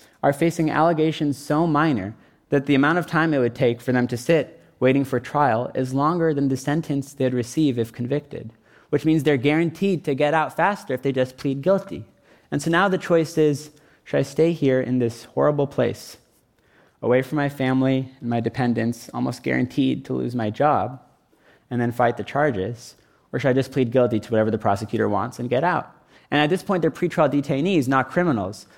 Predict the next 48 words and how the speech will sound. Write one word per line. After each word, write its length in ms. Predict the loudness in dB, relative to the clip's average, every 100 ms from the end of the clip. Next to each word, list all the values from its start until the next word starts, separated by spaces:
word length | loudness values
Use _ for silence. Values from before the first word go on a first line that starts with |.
| _
But 80 | 0
once 180 | 0 2
they 140 | 0
take 260 | 2 2 2
that 180 | 0 0
plea 200 | 2 2
deal, 240 | 4 2
we'll 100 | 2
call 240 | 0 0 2
them 160 | 0
criminals, 560 | 0 0 2 0 -4 -2
even 280 | 0 2 2
though 100 | 2
an 80 |
affluent 400 | 2 -2 -2 -4
person 280 | -2 -2 -2
would 100 | 0
never 180 | 2 2
have 100 | 0
been 140 | 0 0
in 140 | 0
this 100 | -2
situation, 640 | -8 -8 -6 -6 -6 -10 -10 -16 _ _ _
because 180 | -2 2
an 40 |
affluent 320 | 0 0 -4
person 360 | -2 -2 -2 -2
would 100 | -2
have 80 | -2
simply 340 | -6 -4 -4
been 220 | -4 -4
bailed 260 | -4 -2 -2
out. 240 | -4 -8 _ _ _ _ _ _ _ _ _ _ _ _ _ _ _ _ _ _
And 100 | -6
so 300 | 0 2 2 0
at 140 | 2
this 160 | 2 0
point, 340 | 2 2 2 -4 -14
you 200 | -2 2
might 180 | 4 2
be 80 | 0
wondering, 560 | 0 2 0 -2 -4 -8 -16 _ _ -10
"This 140 | -4
guy's 240 | 0 2
in 80 | 2
the 100 | 2
inspiration 580 | 0 -2 0 0 0 -4
section. 460 | -4 -8 -8 -12